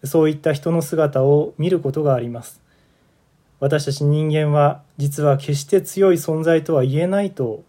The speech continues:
思うのです。そういう中でイエスは、「私は良い羊飼いである」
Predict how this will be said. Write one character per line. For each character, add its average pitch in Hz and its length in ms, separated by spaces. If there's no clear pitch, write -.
思 135 240
う - 20
の 107 140
で 101 100
す。 - 220
そ 180 160
う 185 60
い - 20
う 190 40
中 185 200
で 143 80
イ 147 120
エ 165 60
ス 147 160
は、 139 300
「私 165 400
は 160 140
良 190 180
い 165 80
羊 190 440
飼 170 180
い 139 40
で 131 140
あ 131 100
る」 123 140